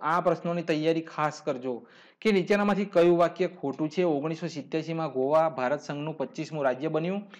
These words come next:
છત્રીસમાં બંધારણીય સુધારા દ્વારા ઓગણીસો પંચોતેરમાં સિક્કિમ ભારતનું કયું રાજ્ય બન્યું હતું?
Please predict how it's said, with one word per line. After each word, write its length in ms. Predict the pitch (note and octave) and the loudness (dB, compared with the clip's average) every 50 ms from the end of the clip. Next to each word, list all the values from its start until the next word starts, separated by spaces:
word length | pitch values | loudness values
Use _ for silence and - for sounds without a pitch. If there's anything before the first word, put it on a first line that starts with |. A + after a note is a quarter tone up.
| - - - - - _ _ - - E3+ | -20 -20 -20 -20 -20 _ _ -8 -4 -4
છત્રીસમાં 420 | D#3+ - F#3+ F#3+ F#3+ G3+ G3+ F#3 | 0 2 0 0 2 2 2 2
બંધારણીય 480 | F3 D#3 D3 C#3 D#3+ E3+ F3+ F#3+ F#3+ F3+ | 2 2 2 4 4 4 4 4 0 0
સુધારા 320 | - F3 D3+ D#3+ D#3+ E3+ | 0 2 4 6 6 6
દ્વારા 200 | D#3+ F3+ F3+ F#3 | 4 4 4 4
ઓગણીસો 380 | F3+ D#3+ D#3 E3+ E3+ E3 F#3+ F3 | 4 2 2 -2 -4 -2 -4 -2
પંચોતેરમાં 520 | - D#3+ D#3 D#3 E3+ D#3+ F3+ F3 F3 E3+ | -2 -2 -2 -2 -2 0 0 0 0 -2
સિક્કિમ 420 | E3 - E3+ D#3+ E3 - F3+ E3+ | -2 -2 -4 -4 -2 -4 -4 -4
ભારતનું 500 | D3+ D3 C#3+ C#3+ D3+ D3+ E3+ F3+ F3+ E3+ | -2 0 0 0 0 0 -2 -4 -4 -2
કયું 180 | F3+ C#3+ D3 D#3+ | -2 0 2 2
રાજ્ય 220 | E3 E3 D#3 E3+ | 2 2 2 0
બન્યું 280 | F3 E3 E3 F3 E3+ F3 | 0 0 0 0 0 -2
હતું? 400 | F3 F3 F#3+ G3 G#3+ G#3 - _ | -2 0 -2 -2 -2 -6 -16 _